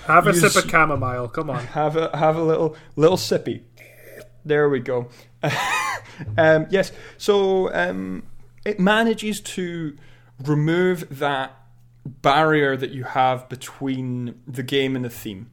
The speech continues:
Speaker 2: Now, Papers, Please does that really well, does it really well with mechanics, but some people have had that experience where they just get so wrapped up in playing the game, they forget about the themes. Whereas the film managed to almost gamify a film,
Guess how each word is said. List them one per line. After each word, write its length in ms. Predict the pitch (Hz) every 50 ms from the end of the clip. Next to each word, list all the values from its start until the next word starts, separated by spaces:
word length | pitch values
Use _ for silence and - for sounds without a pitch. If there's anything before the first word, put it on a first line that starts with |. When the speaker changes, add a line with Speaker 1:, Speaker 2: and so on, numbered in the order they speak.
| _ -
Speaker 2:
Now, 220 | 143 135 131 135 131 - - -
Papers, 260 | - - 214 214 214 -
Please 240 | - 196 180 160
does 160 | - 151 143 143
that 140 | 147 131 -
really 200 | 135 123 120 117
well, 400 | 113 127 135 170 190 226 240 - - - -
does 160 | - 156 156
it 60 | 151
really 180 | 160 156 151 151
well 200 | 143 147 143 135
with 160 | 131 127 131
mechanics, 500 | 127 117 123 - 147 143 147 147 147 -
but 260 | - - 135 135 - - - - - - - -
some 520 | - - - - - - - - 190 208 208
people 600 | 208 214 190 - 170 156 151 147 143 - - - - - - - -
have 300 | - - - 147 147 147
had 220 | 151 147 139 135
that 120 | - 139 127
experience 640 | 120 120 - - 139 135 135 131 127 127 123 -
where 160 | - 139 127 127
they 160 | 127 139 135
just 220 | 131 131 147 -
get 220 | - 135 135 - -
so 260 | - - - 180 165
wrapped 320 | 151 147 143 - - -
up 160 | 151 143 135
in 80 | - 127
playing 240 | 127 - 127 123 120
the 80 | 123
game, 260 | 123 - - 156 147 139
they 60 | 135
forget 300 | - - 143 151 135 117
about 220 | - 120 120 117
the 40 | -
themes. 460 | - - 208 202 131 135 - - - _ _ _ _ _ _ _ _ _ _ _ _ _ _ - - -
Whereas 240 | 147 143 143 139
the 60 | 143 147
film 400 | - - 214 208 196 165 143 139
managed 500 | 147 147 156 160 165 165 160 151 - -
to 60 | - 165
almost 520 | - 147 143 143 143 139 131 131 - - - - - - _ _ _ -
gamify 760 | 120 135 135 143 151 156 156 - - 147 143 143 143 143 143 - - -
a 60 | - 120
film, 680 | - - - - - - 135 147 165 180 208 240 240